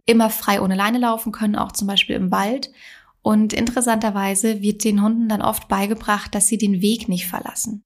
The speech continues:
Und das ist etwas, was man tatsächlich ganz gut, äh, trainieren kann und aufbauen kann, dass die Hunde den Weg nicht verlassen, dass sie eben nicht ins Unterholz verschwinden oder Ähnliches, der Fährte nicht weiter folgen.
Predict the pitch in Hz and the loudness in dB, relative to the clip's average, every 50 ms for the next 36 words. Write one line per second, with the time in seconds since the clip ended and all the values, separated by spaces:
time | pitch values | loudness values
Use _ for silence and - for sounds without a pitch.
0 | _ _ - 214 214 208 208 202 214 208 233 220 196 - - - - 240 240 - | _ _ 2 4 4 4 4 4 2 0 0 0 2 2 0 0 0 0 2 2
1 | - 208 208 - - 214 208 202 202 202 190 202 202 196 220 220 220 220 214 - | 2 2 0 0 0 0 0 0 0 -2 -2 -2 -2 0 0 0 0 0 0 -2
2 | 202 185 180 - - 208 190 185 - - - - _ _ _ - 202 185 185 180 | -4 -4 -4 -2 -2 -2 -2 -2 -4 -8 -8 -10 _ _ _ -4 -2 -2 -2 -2
3 | 180 - - - 190 190 208 226 247 247 - 247 254 247 233 - - - 214 214 | -4 -4 0 2 2 4 4 2 0 0 0 0 2 2 0 0 0 -2 -2 -2
4 | - - 233 240 247 247 247 247 254 277 294 294 - _ - 202 180 - - 196 | 2 2 2 2 2 0 -2 0 0 0 -2 -4 -8 _ -8 -6 -6 -4 -4 -4
5 | 190 190 190 180 185 180 175 202 233 233 277 247 240 247 - 214 208 208 202 - | -2 -2 -2 -2 -2 0 0 0 -2 -2 -2 -4 -4 -2 -4 -2 -2 -2 -2 -4
6 | - 196 185 180 - - 180 180 185 185 - - - 190 180 185 180 180 180 180 | -6 -6 -6 -4 -4 -4 -4 -4 -6 -8 -10 -6 -2 -2 2 2 2 2 0 -2
7 | - - - - - - _ - 196 190 185 - 185 175 - 220 254 277 262 226 | -8 -14 -16 -20 -20 -20 _ -4 -4 -2 -2 -2 -2 0 0 0 0 0 0 0
8 | 226 226 220 - - - 208 - - 214 214 214 214 214 196 - - 208 202 202 | 0 -2 -4 -6 -8 -6 -6 -6 -4 -2 -2 -2 -2 -2 -4 -4 -4 -4 -6 -6
9 | 202 196 214 196 - - 190 180 - - 190 196 196 214 214 214 202 - 202 190 | -6 -6 -8 -8 -6 -8 -8 -8 -6 -6 -4 -4 -4 -4 -4 -6 -6 -6 -6 -8
10 | 190 - 175 - - - 185 190 196 202 240 262 254 262 | -8 -8 -10 -10 -6 -4 -4 -2 0 0 0 0 -2 -4